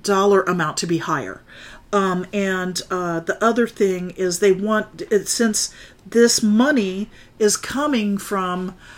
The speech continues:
uh, the capital, returns on a capital fund, uh, there was a, an impression that these had to be spent on capital improvements. Uh, you know, whereas things like, and I've talked about this before,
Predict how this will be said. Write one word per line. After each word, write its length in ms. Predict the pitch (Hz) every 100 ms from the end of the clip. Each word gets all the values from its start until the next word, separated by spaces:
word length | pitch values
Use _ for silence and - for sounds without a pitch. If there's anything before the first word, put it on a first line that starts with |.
| - - - -
uh, 300 | 202 202 190 175
the 280 | - 214 214
capital, 540 | - 226 269 277 247 - -
returns 680 | 220 233 196 - 277 277 254
on 100 | 202
a 80 |
capital 500 | - - 254 254 185
fund, 480 | 165 160 143 135 170 - - - - - _
uh, 160 | 208 208
there 160 | 214
was 200 | 208 214
a, 220 | 208 196 202
an 100 | 202
impression 480 | 208 202 254 254 226
that 140 | 185
these 200 | 190 202
had 120 | 214 180
to 80 |
be 80 | 180
spent 320 | 180 - 214
on 140 | 190 185
capital 580 | - 233 226 214 180 -
improvements. 840 | 170 - 208 175 151 71 - - - - - - -
Uh, 260 | 190 180 175
you 140 | 202
know, 120 | 185
whereas 300 | 185 185 175
things 340 | - 233 208 202
like, 180 | 175 185
and 120 | 190
I've 140 | 190
talked 220 | 202 196
about 160 | 185 175
this 140 | 175
before, 560 | - 175 - 196 196 185